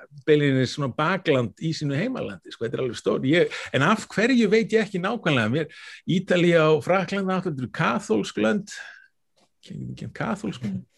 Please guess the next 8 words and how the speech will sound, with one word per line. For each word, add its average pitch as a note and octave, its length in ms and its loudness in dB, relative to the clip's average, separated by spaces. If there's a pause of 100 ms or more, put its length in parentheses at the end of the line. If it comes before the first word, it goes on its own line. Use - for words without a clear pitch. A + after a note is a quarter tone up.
skýrt - 300 -8
þetta C#3 100 -6
með C3 140 -8
kaþólsk? - 440 -14 (520)
Ég C#3+ 160 6
veit C3 100 6
það A#2 160 4
ekki, A2+ 240 2